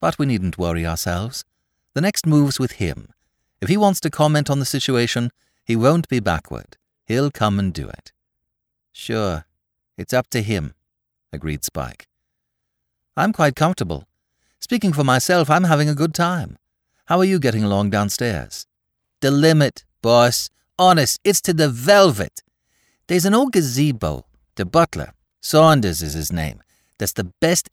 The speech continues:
ever at handing out long words. I sits and listens. They calls me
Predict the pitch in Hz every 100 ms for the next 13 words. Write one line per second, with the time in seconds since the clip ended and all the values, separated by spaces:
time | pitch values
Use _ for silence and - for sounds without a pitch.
0 | - 185 151 87 78 101 104 - 147 160
1 | 165 165 139 139 - 120 120 123 127 123
2 | 131 131 120 87 - - - _ _ _
3 | - 320 - 240 185 180 208 - 127 78
4 | - - _ _ _ _ - 202 262 196
5 | 220 208